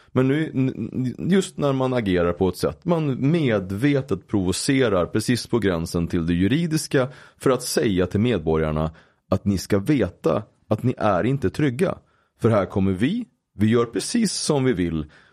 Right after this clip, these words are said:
och vi gör det på ett sätt precis till gränsen så att du blir rädd.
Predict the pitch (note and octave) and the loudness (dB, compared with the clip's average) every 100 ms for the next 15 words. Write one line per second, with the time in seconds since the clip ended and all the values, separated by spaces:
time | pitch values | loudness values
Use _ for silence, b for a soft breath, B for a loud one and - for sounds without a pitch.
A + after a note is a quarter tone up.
0 | - C3 D3 F3+ F3 E3+ D3+ D3 A2+ F#2 | -2 0 2 2 2 0 -2 0 -2 -2
1 | - E3 F3 - F#3+ C#3+ - C3 G2+ F2+ | -4 -2 -2 0 -2 -2 0 0 0 0
2 | F2 F2+ G2 F#2 C3 C#3+ F#3+ D#3 E3+ - | -2 -2 -2 -2 -2 0 0 2 0 0
3 | - | -6